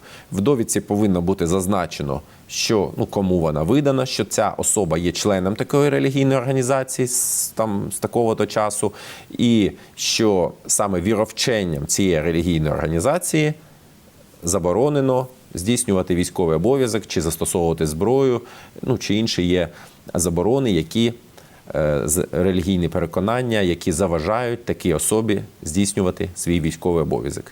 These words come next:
І вже тільки з такою довідкою, повідомляючи про це центр комплектування, е, захищати свої права з посиланням обов'язковим на частину четверту статті тридцять п'ять Конституції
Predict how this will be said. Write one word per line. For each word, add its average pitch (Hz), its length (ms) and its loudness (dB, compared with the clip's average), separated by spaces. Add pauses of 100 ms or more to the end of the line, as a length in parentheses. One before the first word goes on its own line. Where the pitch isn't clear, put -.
І 113 100 2
вже 85 160 0
тільки 78 380 -2 (140)
з - 80 -6
такою 80 320 -2
довідкою, 139 580 2 (500)
повідомляючи 92 760 0
про 107 140 -2
це 110 260 0 (220)
центр 98 320 0
комплектування, 92 840 -2 (380)
е, 76 100 0
захищати 90 520 -2
свої 82 420 -2 (140)
права 101 440 -2 (180)
з - 100 -8
посиланням 123 680 0
обов'язковим 110 840 0 (220)
на 123 320 0 (240)
частину 85 440 -2
четверту 95 500 -2
статті 87 320 -2
тридцять 73 320 -4
п'ять 101 180 0
Конституції 82 680 -4